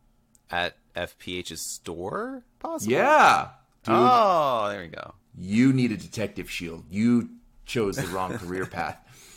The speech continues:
Speaker 2: Yeah, so Fountain Pen Hospital, and I think it's really cool. I'm not gonna be able to actually physically make it, but Fountain Pen Hospital on November fourth from eleven A M to four P M, they're gonna be having a Fountain Pen Day event where they want people to come.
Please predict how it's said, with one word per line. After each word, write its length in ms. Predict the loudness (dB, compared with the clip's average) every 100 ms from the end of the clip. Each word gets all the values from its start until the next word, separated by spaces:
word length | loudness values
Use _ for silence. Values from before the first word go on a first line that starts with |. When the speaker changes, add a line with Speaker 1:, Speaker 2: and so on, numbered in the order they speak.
| -20 -10
Speaker 2:
Yeah, 300 | 0 2 2
so 180 | 0 -6
Fountain 300 | -4 -4 -4
Pen 140 | -6 -6
Hospital, 840 | -2 -2 -4 -6 -6 -6 -8 -12 -16
and 100 | -12
I 60 | -10
think 200 | -8 -10
it's 120 | -8
really 180 | -10 -10
cool. 240 | -8 -4
I'm 120 | -4
not 160 | -2 -4
gonna 140 | -4 -8
be 140 | -6
able 160 | -6 -6
to 100 | -8
actually 360 | -8 -8 -12
physically 440 | -12 -14 -14 -12 -12
make 260 | -10 -10
it, 200 | -12 -12
but 220 | -10 -10 -12 _ _ -20 _
Fountain 280 | -4 -4 -4
Pen 160 | -10
Hospital 720 | -6 -4 -4 -6 -12 -12 -12 -12
on 140 | -12
November 340 | -10 -10 -10 -12
fourth 400 | -10 -8 -8 -10
from 240 | -14 -10
eleven 400 | -10 -8 -8 -8
A 140 | -8
M 180 | -10 -12
to 80 | -16
four 300 | -16 -10 -10
P 260 | -10 -14 -12
M, 140 | -10
they're 100 | -10
gonna 240 | -8 -10
be 140 | -8 -10
having 280 | -10 -10 -12
a 60 |
Fountain 540 | -14 -8 -6 -6 -8 -10
Pen 460 | -10 -10 -8 -10
Day 420 | -8 -8 -8 -10 -12
event 640 | -16 -14 -12 -10 -10 -14 -20 _ _ -20 _ _ _ -8
where 140 | -4
they 100 | -2 -2
want 220 | -4 -6
people 300 | -8 -6 -6
to 80 | -6
come. 380 | -6 -8 -8